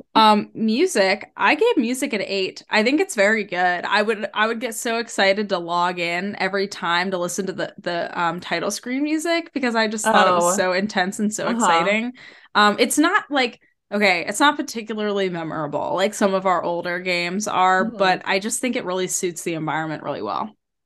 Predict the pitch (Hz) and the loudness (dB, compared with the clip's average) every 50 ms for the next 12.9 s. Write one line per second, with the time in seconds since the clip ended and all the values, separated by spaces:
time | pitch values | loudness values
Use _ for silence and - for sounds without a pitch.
0 | _ - 220 208 185 175 175 180 202 208 _ _ _ _ _ _ _ _ _ _ | _ -8 -4 -2 0 0 0 -2 -4 -8 _ _ _ _ _ _ _ _ _ _
1 | _ _ _ _ _ _ _ _ _ _ - 262 277 294 320 427 370 370 311 262 | _ _ _ _ _ _ _ _ _ _ 4 4 4 6 6 4 4 4 2 2
2 | 233 226 214 220 220 - 233 247 - - - 196 180 170 165 160 160 170 175 202 | 2 2 2 0 2 2 2 0 0 -2 0 0 4 4 4 4 4 4 2 0
3 | 214 - _ _ _ _ _ - - 208 208 185 170 190 175 - 208 214 208 202 | -2 -6 _ _ _ _ _ 2 4 4 6 4 4 2 -2 -2 -2 0 2 2
4 | 208 220 - - 262 277 294 294 277 277 240 208 202 208 208 - 185 180 180 180 | 0 0 -4 -6 -6 -4 -4 -4 -4 0 0 0 0 -2 -4 -2 0 0 2 2
5 | 180 180 180 180 - - - - 185 190 208 214 220 226 233 226 165 143 143 226 | 2 0 0 0 -2 -4 -4 -2 0 2 2 2 2 0 2 4 4 4 2 2
6 | 285 269 _ - - - 135 139 131 143 175 175 - 175 165 156 160 160 - - | -2 -8 _ -16 -12 -8 -6 -6 -4 -6 -6 -6 -4 -4 -2 -2 -4 -6 -10 -20
7 | _ _ _ - 185 185 175 170 175 175 180 180 175 160 156 160 160 160 165 170 | _ _ _ -8 -6 -4 -4 -4 -2 -2 -4 -4 -4 -2 -2 -2 -2 -2 -4 -6
8 | 175 175 - - _ _ _ _ _ _ _ _ _ - 196 170 165 - 208 220 | -6 -8 -10 -14 _ _ _ _ _ _ _ _ _ -2 -2 -2 0 0 0 0
9 | 226 247 262 247 - 269 269 262 262 247 - - 254 277 277 - _ _ _ - | 0 0 0 -2 -2 0 0 0 0 -2 -2 -2 -2 -2 -2 -4 _ _ _ -20
10 | _ - _ _ - 208 208 202 196 202 175 185 - _ _ _ _ - 196 196 | _ -20 _ _ -4 -2 2 2 2 2 0 -4 -12 _ _ _ _ -4 -2 0
11 | 190 185 190 202 214 208 - - - 208 190 185 180 170 - 156 156 - 185 170 | 2 4 4 4 2 0 0 -6 -8 -6 -6 -4 -4 -4 -4 -4 -6 -4 -4 -2
12 | 156 139 123 - - - - - - - - - - 69 - - 202 202 | 0 2 2 0 -2 -6 -10 -10 -8 -8 -8 -8 -8 -8 -8 -8 -10 -10